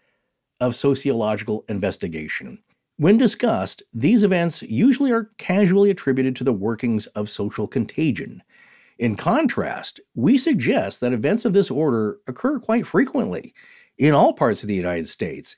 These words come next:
and are constituted by processes common to other more familiar social phenomena.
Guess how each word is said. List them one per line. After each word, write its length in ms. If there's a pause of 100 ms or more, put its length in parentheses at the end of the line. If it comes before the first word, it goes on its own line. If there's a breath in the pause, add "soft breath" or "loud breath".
and 340
are 180
constituted 800
by 220
processes 800 (420 soft breath)
common 460
to 340
other 280
more 220
familiar 640 (240)
social 380
phenomena. 520